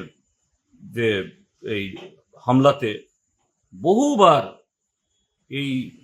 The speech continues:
গন্ডাছড়া, রৈশাবাড়ি, শর্মা এসব এলাকাতে সম্প্রীতি নষ্ট করার চেষ্টা হয়েছিল। সেই সময়তে বামপন্থী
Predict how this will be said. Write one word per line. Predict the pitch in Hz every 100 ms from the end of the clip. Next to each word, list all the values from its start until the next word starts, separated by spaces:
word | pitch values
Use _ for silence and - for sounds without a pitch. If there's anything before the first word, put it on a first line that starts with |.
| - -
গন্ডাছড়া, | 123 120 120 123 117 117 110
রৈশাবাড়ি, | 104 - 123 113 110 107 101 85 _ _ -
শর্মা | - 113 120 123 98
এসব | 120 117
এলাকাতে | 113 113 110 113 - - _ _ _ -
সম্প্রীতি | 139 117 135 117
নষ্ট | 110 - 110
করার | 113
চেষ্টা | 98 - 117
হয়েছিল। | 101 95 - 92 90 _ _ _ _ _ _ _ _ _ _ _
সেই | - 165 208
সময়তে | 190 196 196 202 156
বামপন্থী | 151 156 170 165